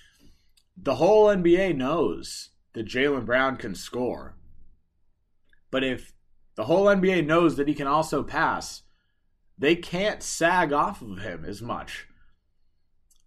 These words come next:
as long as other guys are hitting shots. Tonight, that was the case. Tonight, you had guys like Richardson, like, you know, Peyton Pritchard, they were hitting their shots. So this is important.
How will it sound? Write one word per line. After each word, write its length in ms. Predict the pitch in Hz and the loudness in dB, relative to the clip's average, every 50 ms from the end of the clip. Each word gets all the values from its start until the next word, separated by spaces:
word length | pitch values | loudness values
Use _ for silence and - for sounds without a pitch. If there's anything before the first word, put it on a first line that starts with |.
| _ _ _ _ - | _ _ _ _ -4
as 160 | 127 135 123 131 | -2 -2 2 4
long 260 | 151 160 170 175 165 | 6 6 6 6 6
as 120 | 160 147 | 4 6
other 220 | 165 160 151 151 135 | 6 6 6 4 4
guys 300 | 147 139 135 147 143 139 | 2 2 2 2 0 0
are 80 | 139 | 0
hitting 260 | 135 147 143 139 127 | 0 0 0 -2 -2
shots. 420 | 110 - - 160 143 120 - - - | -4 -2 0 0 0 0 -2 -6 -8
Tonight, 420 | - - 143 143 170 185 175 170 | -6 -4 -2 0 0 0 0 0
that 160 | 160 151 147 | 0 0 0
was 120 | 143 131 113 | 0 0 -2
the 100 | 127 123 | -4 -6
case. 340 | - 160 147 117 107 - - | -2 0 0 0 -2 -4 -8
Tonight, 320 | - 127 135 151 160 151 | -10 -4 -2 -2 -2 0
you 140 | 147 143 131 | 0 0 0
had 340 | 127 139 147 151 143 131 123 | 0 0 -2 -2 -2 -2 -2
guys 400 | 123 110 104 98 101 104 98 110 | -2 -2 -2 -4 -6 -8 -4 0
like 260 | 123 139 147 139 107 | 0 2 2 0 0
Richardson, 640 | 110 120 117 117 - 107 101 - - 110 107 101 104 | -2 -4 -4 -4 -8 -12 -12 -10 -8 -8 -6 -6 -6
like, 480 | 107 110 123 135 139 131 120 104 - - - _ _ - - - _ - | -4 0 0 0 0 0 -4 -8 -14 -20 -20 _ _ -20 -20 -20 _ -12
you 80 | - 120 | -8 -4
know, 120 | 117 107 | -4 -4
Peyton 460 | 107 - - 139 135 131 127 123 117 113 | -4 -4 -2 -2 -2 -2 -2 -6 -8 -2
Pritchard, 460 | - 135 139 135 - 127 110 101 107 | -2 0 0 0 -2 -4 -4 -2 -2
they 80 | 123 | -2
were 160 | 120 120 110 101 | 0 0 0 0
hitting 400 | 95 117 135 143 147 143 135 127 | 0 0 0 0 0 0 -2 -2
their 160 | 127 120 110 | -4 -4 -4
shots. 520 | - - 143 143 131 92 - - - - - _ - _ _ _ _ _ _ _ _ _ _ _ _ _ - | -4 -4 -2 -2 -2 -4 -6 -8 -14 -16 -18 _ -20 _ _ _ _ _ _ _ _ _ _ _ _ _ -16
So 160 | - - 127 127 | -8 -4 0 4
this 220 | 143 170 165 170 | 4 4 2 0
is 100 | 196 202 | -2 -4
important. 640 | 220 208 - - 160 170 202 185 127 120 98 82 | -4 -4 -2 0 2 2 2 0 -2 -6 -10 -10